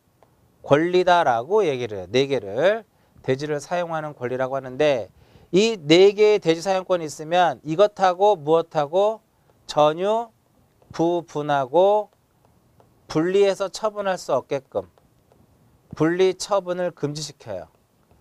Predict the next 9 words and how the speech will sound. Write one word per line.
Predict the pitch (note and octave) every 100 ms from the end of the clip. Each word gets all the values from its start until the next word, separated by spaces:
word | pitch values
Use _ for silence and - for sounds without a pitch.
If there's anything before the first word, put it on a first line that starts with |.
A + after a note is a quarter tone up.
| _ _ - -
분리 | D#3 F3 F#3+
처분을 | G3 F#3 F3+ F3+ F3
금지시키는데 | - D3 D#3 - D#3 C#3 C3 D3 C#3+ A2 F2 - _ _ _
그 | C3
대지, | C3+ D3+ F#3 _ _
대지권이라고 | C#3 D#3 F#3 G3+ F#3+ F3+ F3+
하는 | E3+
것이 | E3 E3
뭐냐면 | B2+ B2+ D3 F3 C3